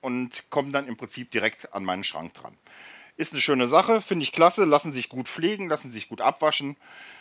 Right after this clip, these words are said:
und sieht, äh, im Endeffekt auch noch edel aus. Ja,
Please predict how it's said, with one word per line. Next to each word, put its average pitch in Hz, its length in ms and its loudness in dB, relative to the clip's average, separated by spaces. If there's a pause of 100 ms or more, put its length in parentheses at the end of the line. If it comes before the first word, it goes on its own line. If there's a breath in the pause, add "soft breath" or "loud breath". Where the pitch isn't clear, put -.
und 113 160 -6
sieht, - 440 -8
äh, 104 340 -4
im 104 120 -8
Endeffekt 98 460 -4
auch 87 120 -8
noch 95 200 -8
edel 87 280 -4
aus. 53 380 -10 (1160 loud breath)
Ja, 160 180 8